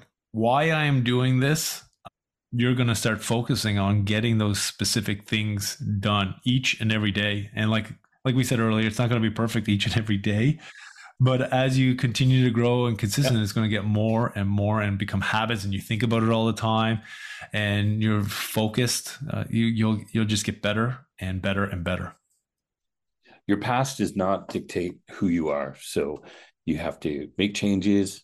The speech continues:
Speaker 2: move forward, and get where you need to go. And that's, uh, that was what this was all about. And hopefully it was helpful and, you know, you got something out of it.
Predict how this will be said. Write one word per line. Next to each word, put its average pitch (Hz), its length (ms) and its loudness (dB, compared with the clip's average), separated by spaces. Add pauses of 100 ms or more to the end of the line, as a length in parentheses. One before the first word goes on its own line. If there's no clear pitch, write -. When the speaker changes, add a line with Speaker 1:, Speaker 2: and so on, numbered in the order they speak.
Speaker 2:
move 101 240 0
forward, 92 540 -2 (480)
and 85 140 -4
get 85 140 0
where 90 100 -4
you 82 100 -2
need 78 220 -4
to 82 40 -8
go. 71 400 -6 (580)
And 80 120 -4
that's, - 380 -4
uh, 76 320 0 (180)
that 87 140 2
was - 400 -4
what - 280 -2
this 98 220 -2
was 92 120 2
all 90 160 4
about. 82 380 0
And 80 100 -6
hopefully - 340 -2
it - 40 -2
was - 120 -6
helpful 147 600 -2 (320)
and, 82 580 -2
you 95 100 -2
know, 87 100 2
you 92 140 2
got 85 180 0
something 85 280 -4
out 82 100 0
of 98 60 -2
it. 139 240 0